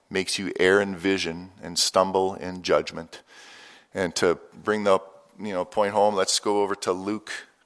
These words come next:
twenty-one, and we're gonna also do Romans thirteen and, uh, First Corinthians six, if you wanna flip there. Luke twenty-one down to,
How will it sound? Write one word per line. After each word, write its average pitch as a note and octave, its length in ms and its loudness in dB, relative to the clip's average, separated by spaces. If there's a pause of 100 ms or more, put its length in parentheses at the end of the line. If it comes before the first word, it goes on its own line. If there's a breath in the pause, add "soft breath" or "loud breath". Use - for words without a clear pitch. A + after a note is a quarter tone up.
twenty-one, F#2+ 640 0
and F2+ 160 -8
we're F2 100 -6
gonna F2 320 -6 (200)
also F2+ 300 0
do F#2+ 200 -6
Romans F2+ 380 -2
thirteen F#2+ 640 -6 (960 soft breath)
and, D#2+ 360 -4
uh, E2 160 2
First - 280 -4
Corinthians F2+ 460 -6
six, - 320 0
if - 160 -8
you F2+ 60 -8
wanna F#2 260 0
flip - 280 -10
there. G2 340 -4 (2250 soft breath)
Luke A2 200 -10
twenty-one G2+ 680 2
down F2+ 300 4
to, F#2+ 300 -8